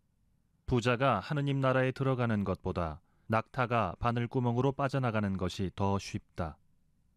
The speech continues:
제자들이 이 말씀을 듣고 몹시 놀라서, "그렇다면 누가 구원받을 수 있는가?"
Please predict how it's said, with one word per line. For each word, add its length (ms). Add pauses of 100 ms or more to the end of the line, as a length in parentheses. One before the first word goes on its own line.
(640)
제자들이 440
이 180
말씀을 420
듣고 320
몹시 340
놀라서, 580 (680)
"그렇다면 500
누가 320
구원받을 640
수 160
있는가?" 600